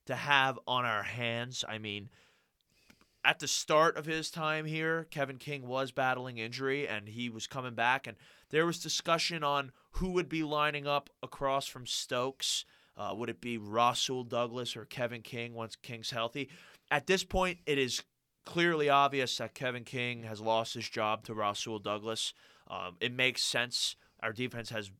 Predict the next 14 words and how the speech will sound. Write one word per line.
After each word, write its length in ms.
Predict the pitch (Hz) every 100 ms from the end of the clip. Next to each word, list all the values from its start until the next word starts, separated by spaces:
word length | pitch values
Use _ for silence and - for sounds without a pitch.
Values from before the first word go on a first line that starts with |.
| -
improved 600 | 113 - 131 123 113 - -
tremendously 800 | - 120 113 117 123 117 123 120
since 260 | - 107
Rasul 460 | 113 110 - 113 110
has 120 | 110
been 200 | 110 101
put 240 | - 117
in 120 | 95 110
there 320 | 110 113 113
with, 160 | 104 - -
and 160 | 101
not 240 | 104 104 -
Kevin 260 | 117 110
King. 380 | 104 113 110